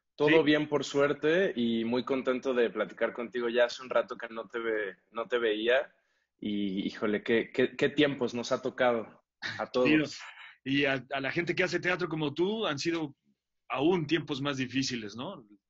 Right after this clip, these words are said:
Speaker 2: Los que se están viviendo.
Speaker 1: Sí.
Speaker 2: ¿Cómo, cómo te, cómo has sobrellevado todo este tema de la pandemia? Diego, ¿cuál es tu reflexión al refe-, al respecto de la situación que vive el teatro mexicano en este momento?
Speaker 1: Pues mira, la verdad,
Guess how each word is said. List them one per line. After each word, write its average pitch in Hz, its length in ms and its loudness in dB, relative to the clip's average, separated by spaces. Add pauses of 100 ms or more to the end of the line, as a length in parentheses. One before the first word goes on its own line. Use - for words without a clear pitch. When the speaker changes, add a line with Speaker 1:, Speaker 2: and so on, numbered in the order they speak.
Speaker 2:
Los 101 120 -12
que 117 120 -8
se 101 60 -12
están 127 200 -6
viviendo. 123 300 -2
Speaker 1:
Sí. 117 100 4
Speaker 2:
¿Cómo, 113 200 4
cómo 202 240 -8
te, 180 200 -2
cómo 180 320 0
has 170 120 0
sobrellevado 156 680 2
todo 147 100 -4
este 143 200 -6
tema 143 260 -6
de 127 80 -2
la 117 100 -6
pandemia? 120 500 -8 (540)
Diego, 143 260 0
¿cuál 160 140 -2
es 160 80 -4
tu 175 100 -2
reflexión 139 680 -2
al 113 100 -8
refe-, 127 400 -4
al 113 220 -8
respecto 117 640 -6
de 101 80 -20
la 101 100 -18
situación 123 340 -12
que 135 120 -6
vive 139 140 -4
el 123 100 -8
teatro 127 260 -6
mexicano 120 480 -12
en 113 80 -16
este 110 160 -20
momento? - 400 -20 (1300)
Speaker 1:
Pues 123 200 -4
mira, 143 220 4
la 127 120 6
verdad, 135 440 4